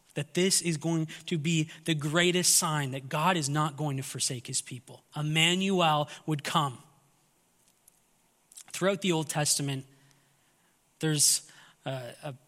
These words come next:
pictures and symbols of God dwelling with his presence. And, uh, the two that really represent God's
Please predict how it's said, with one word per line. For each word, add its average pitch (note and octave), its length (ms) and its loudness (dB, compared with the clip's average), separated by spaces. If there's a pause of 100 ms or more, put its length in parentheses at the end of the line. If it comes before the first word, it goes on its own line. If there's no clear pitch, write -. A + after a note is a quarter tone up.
(120)
pictures D#3 600 0
and C#3 160 0
symbols F3 460 2
of C3+ 120 -4
God D3+ 280 2
dwelling D#3+ 400 2
with D3 160 -4
his D3 120 -4
presence. C3 460 -2
And, C#3 160 -6 (340)
uh, D3 120 -4 (100)
the C#3+ 100 -4
two G#3+ 320 2
that E3 160 2
really E3+ 240 0
represent D3+ 600 0
God's D#3+ 240 2